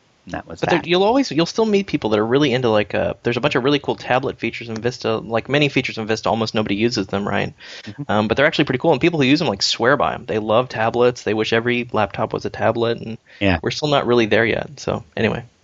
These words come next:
Speaker 1: And we may never be. Okay, Peopleware, enough said. Best book ever.
Speaker 2: Yep, great book.
Speaker 1: Don't, do we, I don't even think, I don't think there's anybody listening <laughs> to this podcast.
Speaker 2: Yes.
Speaker 1: If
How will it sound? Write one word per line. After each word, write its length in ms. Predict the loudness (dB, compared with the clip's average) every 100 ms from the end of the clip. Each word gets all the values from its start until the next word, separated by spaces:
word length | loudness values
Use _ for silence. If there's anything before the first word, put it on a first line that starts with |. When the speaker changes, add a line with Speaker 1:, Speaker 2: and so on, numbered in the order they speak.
| _ _ -4
Speaker 1:
And 120 | -2
we 120 | -2
may 120 | -2
never 240 | -2 -2 -4
be. 200 | -12 -14 _ -4
Okay, 240 | -2 0 -2
Peopleware, 760 | 0 0 2 2 2 2 -2 -10 _ _
enough 220 | -4 -4
said. 240 | -2 -6 -6 _ _ _
Best 200 | 0 0
book 180 | 0 -4
ever. 240 | -2 -4 -8 _ _ _ _ _
Speaker 2:
Yep, 220 | -12 -12 -8
great 180 | -10 -6
book. 160 | -8 -10 _ _ _ _ _ -2
Speaker 1:
Don't, 200 | -2 -2 _ -10
do 80 | -2
we, 140 | 0
I 100 | 2
don't 180 | 2 0
even 140 | -2
think, 220 | -2 0
I 40 | 2
don't 140 | 0
think 140 | 0 -2
there's 120 | 0
anybody 380 | 2 2 2 4
listening 540 | 2 0 -2 -4 -8 _
<laughs> 60 |
to 340 | 0 0 2 0
this 120 | 0
podcast. 840 | 0 -2 -2 -4 -2 -2 -4 -16 -8 -4 -4 -4
Speaker 2:
Yes. 100 | -4
Speaker 1:
If 100 | -6